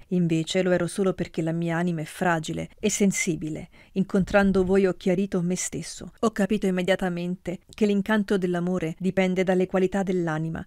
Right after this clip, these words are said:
che solo esse possono esaltarlo e giustificarlo. Ho anche capito che mi era ugualmente impossibile non amarvi o amare un'altra che non foste voi. Ecco, signora, questo è il cuore a cui temete di abbandonarvi e sulla cui sorte dovete decidere.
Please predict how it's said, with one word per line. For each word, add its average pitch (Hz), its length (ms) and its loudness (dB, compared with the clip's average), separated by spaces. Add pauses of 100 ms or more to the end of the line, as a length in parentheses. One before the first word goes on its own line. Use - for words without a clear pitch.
(120)
che 202 140 -4
solo 220 280 2
esse 185 360 2
possono 180 400 -4
esaltarlo 175 680 -4
e 170 80 -4
giustificarlo. 165 960 -6 (260)
Ho 220 40 6
anche 202 280 6
capito 185 400 -2
che 175 140 -2
mi 175 160 0
era 170 100 0
ugualmente 175 500 -2
impossibile 170 720 -4
non 170 200 -2
amarvi 165 520 -4 (260)
o 185 60 0
amare 175 360 2
un'altra 180 480 -2
che - 80 -6
non 170 160 -2
foste 180 420 -4
voi. 170 400 -4
Ecco, 175 380 -2
signora, 165 500 -6
questo 185 320 -4
è 175 40 -2
il 160 100 -6
cuore 175 340 2
a 165 100 -6
cui 196 220 0
temete 175 380 -2
di 170 80 -2
abbandonarvi 165 760 -4 (220)
e 170 100 -6
sulla 175 300 -4
cui 185 220 -4
sorte - 520 -6 (140)
dovete 180 400 0
decidere. 165 600 -6